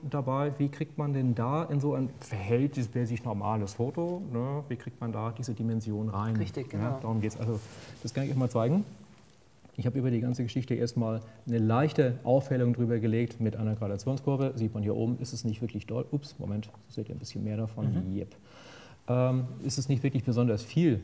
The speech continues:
Speaker 1: was ich da gebraucht habe, aber man sieht, es ist ein bisschen heller geworden. Worum es aber eigentlich geht, ist nicht, dass es heller werden sollte. Ich mache das wieder mal ein bisschen weiter zu hier, sondern es geht darum, dass wir hier Schatten brauchen. Und jetzt schaut mal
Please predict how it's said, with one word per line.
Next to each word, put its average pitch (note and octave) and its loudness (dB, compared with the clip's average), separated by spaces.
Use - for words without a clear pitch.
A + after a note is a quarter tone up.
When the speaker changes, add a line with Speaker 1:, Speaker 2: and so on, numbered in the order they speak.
Speaker 1:
was A2 -2
ich A2 -4
da A2 0
gebraucht G#2+ 0
habe, C3 0
aber B2 2
man C3+ -2
sieht, B2+ 2
es A2 -2
ist B2 -2
ein A#2 -2
bisschen B2+ 0
heller C3 2
geworden. G2 0
Worum C3 4
es F3+ -2
aber B2+ 2
eigentlich C3 0
geht, A#2+ -2
ist - -8
nicht, C3 -2
dass B2 -8
es - -12
heller C3 0
werden C3 0
sollte. C3+ 0
Ich - -16
mache G#2+ -10
das - -14
wieder - -8
mal - -10
ein - -12
bisschen G#2 -6
weiter G#2 -8
zu B2 0
hier, C3+ 2
sondern A2 -2
es A2 -6
geht - -4
darum, G#2+ 0
dass G#2+ -6
wir A2+ -2
hier G#2 -2
Schatten - -4
brauchen. F#2+ -6
Und G2+ -2
jetzt A2 -4
schaut A#2+ -4
mal F#2+ -4